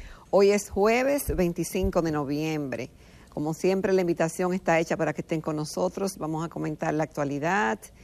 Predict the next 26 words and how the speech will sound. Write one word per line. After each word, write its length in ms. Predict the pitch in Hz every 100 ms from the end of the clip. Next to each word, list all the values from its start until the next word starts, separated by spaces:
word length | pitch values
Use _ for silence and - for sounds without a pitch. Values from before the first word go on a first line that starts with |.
| - - - -
Eh, 160 | 151
vamos 300 | 156 156 165
a 80 | 165
tener 400 | 156 160 160 160
también 380 | 147 160 151 165
a 80 | 160
Yanis 300 | 147 160 165
Santaella 760 | 170 160 156 156 202 202 170
con 160 | - 151
su 120 | -
segmento 480 | 147 156 160 160 156
de 120 | 156
salud 260 | 156 151 165
emocional 600 | 165 143 - 151 147 151
cerca 460 | - - 143 139 139
de 140 | 131
ti. 560 | 123 - 226 226 214 240 - - - - -
Y 120 | 208
como 220 | 233 220
invitado 480 | 226 220 220 202 202
principal 500 | 202 196 190 180 175
tenemos 480 | 180 175 175 180 -
al 140 | 165 165
licenciado 560 | 160 - - 175 165
Franklin 520 | 180 - 165 175 180 165
Romero, 560 | 180 160 160 151 175